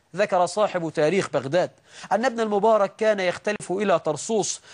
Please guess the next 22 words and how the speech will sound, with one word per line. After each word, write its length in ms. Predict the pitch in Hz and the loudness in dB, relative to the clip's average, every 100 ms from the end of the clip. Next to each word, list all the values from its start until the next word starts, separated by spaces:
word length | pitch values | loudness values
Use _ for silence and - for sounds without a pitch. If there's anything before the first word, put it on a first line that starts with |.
| - | -4
وكان 340 | 170 165 226 202 | -4 2 2 2
ينزل 400 | 196 220 175 175 | 0 0 -2 -2
الرقة 500 | 156 220 - - 175 | 0 -2 -2 -2 -2
في 200 | 170 151 | -2 -4
خان، 340 | - 156 127 117 _ | 0 0 0 -10 _
وفي 160 | 196 202 | -2 0
الخان 400 | 214 - 233 247 | 0 2 2 2
في 120 | 190 | 0
الفندق 580 | 175 202 226 214 240 - - | -4 -2 -2 0 -2 -4 -10
خادم 580 | - 170 208 202 220 | 0 2 4 0 -4
يخدمه. 520 | 175 160 147 165 139 123 _ _ _ _ _ - - - | -2 -2 -2 -2 -2 -6 _ _ _ _ _ -20 -16 -4
جاء 320 | 156 196 180 | 2 2 0
ابن 160 | 147 151 | -6 -10
المبارك 600 | 147 147 175 165 139 170 | -8 0 2 2 0 -2
مرة 400 | 180 196 233 226 _ _ _ | -2 2 0 -2 _ _ _
فسأل 420 | - 151 185 175 | -4 0 2 2
عن 300 | 139 139 135 | 0 -4 -8
الخادم، 580 | 120 - 180 208 240 247 - _ _ _ | -8 0 2 2 0 -8 -14 _ _ _
قالوا: 440 | - 170 190 196 190 | 0 4 4 2 -4
"سجن 460 | - 220 170 139 | -2 -2 0 -4
في 240 | 113 - 151 | -6 -2 0
عشرة 500 | 143 208 - 190 | 2 0 -2 -2